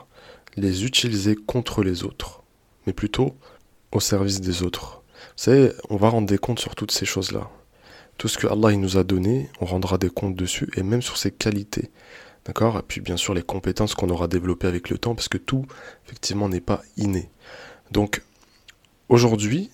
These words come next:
ce que je veux qu'on fasse ensemble, c'est qu'on apprenne à se faire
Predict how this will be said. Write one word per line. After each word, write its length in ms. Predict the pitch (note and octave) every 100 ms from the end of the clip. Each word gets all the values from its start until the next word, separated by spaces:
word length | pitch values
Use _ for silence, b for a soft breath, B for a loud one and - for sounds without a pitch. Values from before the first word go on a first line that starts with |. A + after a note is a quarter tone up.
| -
ce 100 | -
que 120 | G#2
je 120 | F#2
veux 260 | F#2+ A#2 A2
qu'on 220 | - F#2
fasse 220 | - -
ensemble, 380 | A#2 - - A#2+
c'est 160 | - -
qu'on 160 | G#2
apprenne 440 | C3+ - G2 A#2 C3 B B B B _ -
à 80 |
se 160 | F#2 F#2+
faire 380 | - G2+ G#2